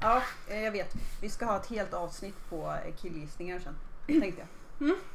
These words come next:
Speaker 1: Avsnitt tio.
Speaker 2: <laughs> Avsnitt tio, killgissningar.
Speaker 1: <laughs> Precis, saker vi trodde som inte var sanna.
Speaker 2: Vi skulle prata lite om, eftersom både du och jag har ju ett antal diagnoser.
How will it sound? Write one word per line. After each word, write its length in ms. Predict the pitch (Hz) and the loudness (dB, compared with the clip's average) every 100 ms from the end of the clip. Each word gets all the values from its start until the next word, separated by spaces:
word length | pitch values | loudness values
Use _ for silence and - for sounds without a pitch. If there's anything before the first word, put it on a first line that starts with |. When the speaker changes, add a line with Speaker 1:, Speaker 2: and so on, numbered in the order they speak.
| - - 330 - 254 | -10 -2 -2 -2 -2
Speaker 1:
Avsnitt 380 | 208 214 214 - | 0 0 -2 -4
tio. 340 | 214 180 190 - 233 | -2 0 -2 -2 -4
Speaker 2:
<laughs> 160 | - - | -2 0
Avsnitt 360 | 311 285 277 | 4 4 4
tio, 320 | 285 226 220 208 | 4 4 4 4
killgissningar. 760 | - 208 - - 220 196 - | -2 0 0 0 0 2 4
Speaker 1:
<laughs> 60 | - | 8
Precis, 520 | 359 277 - 427 - | 8 8 6 4 2
saker 340 | 214 226 339 | 4 4 0
vi 140 | 196 208 | 2 2
trodde 380 | 196 170 196 - 294 | 0 0 0 0 -2
som 140 | - 190 | 0 -4
inte 180 | 175 165 | -4 -8
var 60 | |
sanna. 300 | - 330 165 - - - - 302 302 302 - - - - - - - - | -6 -6 -6 -8 -6 -4 2 2 2 -2 -2 -8 -12 -16 -16 -16 -16 -8
Speaker 2:
Vi 80 | 262 | -6
skulle 220 | - 294 | -2 0
prata 300 | - 277 240 | 6 6 6
lite 260 | 233 220 - | 0 0 2
om, 240 | 190 190 - - - - - - - - | 2 0 -12 -14 -10 -10 -12 -14 -10 -4
eftersom 720 | 208 - 214 214 214 220 208 | -4 -4 -4 -4 -2 -4 -4
både 300 | 214 208 202 | -4 -2 -2
du 200 | 190 214 | -2 -2
och 100 | 220 | 2
jag 140 | 202 - | 0 0
har 220 | - 185 | -4 -4
ju 220 | 180 180 - 202 - - - - - - | -4 -4 -4 -6 -8 -10 -8 -8 -8 -6
ett 140 | 202 - | -6 -2
antal 480 | 190 180 220 220 | -2 0 -2 0
diagnoser. 600 | 196 190 185 180 196 226 | 0 -2 -2 -4 -2 -2